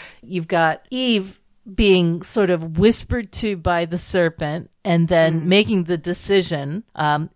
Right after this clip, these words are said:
Speaker 1: in theory, this seems like a great idea to eat this apple so I can know shit. You know, that to me <laughs> is a very Six of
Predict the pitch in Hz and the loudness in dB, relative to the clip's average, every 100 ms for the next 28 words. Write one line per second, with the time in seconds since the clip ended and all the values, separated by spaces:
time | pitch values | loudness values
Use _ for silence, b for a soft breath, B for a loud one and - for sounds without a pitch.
0 | - 240 220 247 349 254 165 160 220 - | 0 0 2 2 4 4 2 0 0 2
1 | 233 202 196 185 147 170 190 180 170 160 | 2 4 2 0 -2 0 2 4 2 2
2 | 165 165 - - 196 175 156 160 - 160 | -2 -4 -4 -10 -8 -6 -4 -4 -2 -2
3 | 151 - 147 - 156 160 170 147 147 147 | -4 -4 -8 -6 -4 -4 -2 -2 0 -2
4 | - - - - B B 190 165 156 180 | -4 -8 -16 -20 B B -10 -8 -2 0
5 | - 277 277 285 262 262 226 214 196 196 | 4 6 6 6 6 6 6 6 6 4
6 | - 190 - 190 170 | 2 0 0 0 0